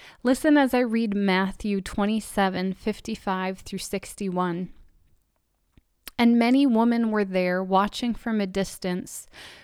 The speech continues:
who had followed Jesus from Galilee while caring for him. Among them were Mary Magdalene, Mary the mother of James and Joseph, and the mother of the sons of Zebedee. Now when it was evening,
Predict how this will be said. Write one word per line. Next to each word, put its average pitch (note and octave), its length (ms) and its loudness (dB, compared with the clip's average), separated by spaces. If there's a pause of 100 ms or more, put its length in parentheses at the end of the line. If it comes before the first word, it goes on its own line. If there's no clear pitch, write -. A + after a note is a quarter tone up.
who B3 140 0
had G#3+ 220 -2
followed A#3+ 560 2
Jesus A3 480 -4
from G3+ 240 -4
Galilee F3+ 600 -2
while F#3 220 0
caring G#3 500 -4
for - 220 -6
him. F3+ 380 -6 (840)
Among A3 400 4
them G#3+ 220 2
were G3+ 140 0
Mary G3 360 0
Magdalene, F#3+ 880 -2 (300)
Mary G3 400 2
the A3+ 140 -4
mother G#3+ 360 0
of G3 160 -6
James F#3+ 460 -2
and A3 160 -2
Joseph, F#3 800 -6 (100)
and G#3+ 180 -4
the G#3 60 0
mother G#3 380 0
of G3+ 160 -4
the G3+ 100 -2
sons F#3+ 480 -4
of F#3 140 -4
Zebedee. F3+ 640 -4 (840)
Now G#3+ 220 2
when A#3 200 4
it C4+ 100 -2
was A#3+ 220 -2
evening, G#3 600 -4